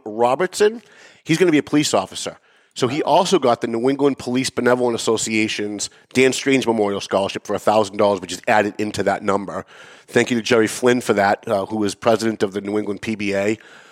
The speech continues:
Uh, never says no when I call him. I say, "Listen, I'm raising money for a kid." And before I even finish asking, he's like, "How much do you need?"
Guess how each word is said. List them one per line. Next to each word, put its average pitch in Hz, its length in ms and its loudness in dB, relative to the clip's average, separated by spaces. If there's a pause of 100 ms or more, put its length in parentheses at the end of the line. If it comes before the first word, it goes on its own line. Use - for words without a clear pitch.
(140)
Uh, 98 200 -4
never 127 380 2
says 135 260 4
no 131 140 4
when 123 180 4
I 113 80 2
call 113 300 4
him. 98 100 -4
I 92 40 -8
say, 104 140 -4
"Listen, 104 240 -4
I'm 95 80 -6
raising 104 260 0
money 107 180 -2
for 110 200 -4
a 101 40 -2
kid." 107 340 0
And 104 120 -8
before 135 240 2
I 175 40 8
even 147 160 2
finish 131 240 0
asking, 113 320 0
he's 95 120 -6
like, 92 80 -10
"How 107 80 -4
much 101 180 -6
do 95 100 -10
you 95 60 -10
need?" 87 220 -18